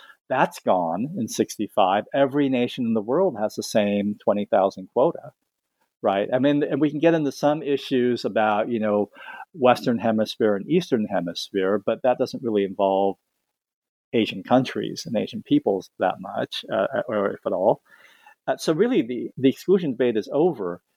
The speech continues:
And so how do I, should I just end it in sixty-five? So I thought about doing that, but, but in many ways, the question be-, came to me was not so much,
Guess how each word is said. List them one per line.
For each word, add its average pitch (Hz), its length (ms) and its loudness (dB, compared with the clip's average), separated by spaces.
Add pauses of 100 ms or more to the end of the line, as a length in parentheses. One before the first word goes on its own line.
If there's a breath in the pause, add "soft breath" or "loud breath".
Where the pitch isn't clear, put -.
(160)
And 131 160 0
so 135 560 0
how 151 180 -2
do 156 180 -2
I, 131 300 2 (220)
should - 180 2
I 123 80 4
just 117 240 0
end 139 240 2
it 165 80 4
in 170 140 -2
sixty-five? 165 760 0 (640)
So - 140 -4
I - 40 2
thought 220 280 -4
about 226 260 2
doing 110 280 0
that, 92 380 2
but, 143 180 0 (140)
but 156 240 4
in 170 160 -4
many 262 240 2
ways, 107 600 0 (720 soft breath)
the 151 80 6
question 190 520 0
be-, 156 140 0 (260)
came 165 340 0
to - 120 -6
me 165 300 2
was 131 200 2
not 175 200 -2
so - 160 -4
much, 139 340 2